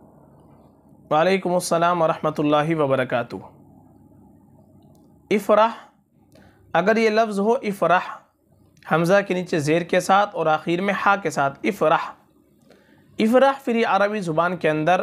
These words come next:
امر کا صیغہ آئے گا اور افرح کے معنی آتے ہیں تو خوش ہو جا۔ افرح کے معنی تو خوش ہو۔ اس معنی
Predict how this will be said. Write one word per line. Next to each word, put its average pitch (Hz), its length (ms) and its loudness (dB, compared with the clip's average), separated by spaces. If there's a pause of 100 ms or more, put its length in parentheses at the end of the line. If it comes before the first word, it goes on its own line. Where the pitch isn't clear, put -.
(140)
امر 226 220 2
کا 220 160 0
صیغہ 175 360 0
آئے 156 240 0
گا 180 80 0 (760)
اور 175 160 2
افرح 247 340 2
کے 214 120 -4
معنی 185 200 0
آتے 165 300 0
ہیں 214 140 0
تو 220 260 -2
خوش 240 360 -2
ہو 165 100 2
جا۔ 143 140 2 (1400)
افرح 226 440 2
کے 190 60 -8
معنی 185 220 0 (200)
تو 220 100 0
خوش 233 320 -2
ہو۔ 139 180 -2 (920)
اس 254 200 -2 (200)
معنی 185 240 2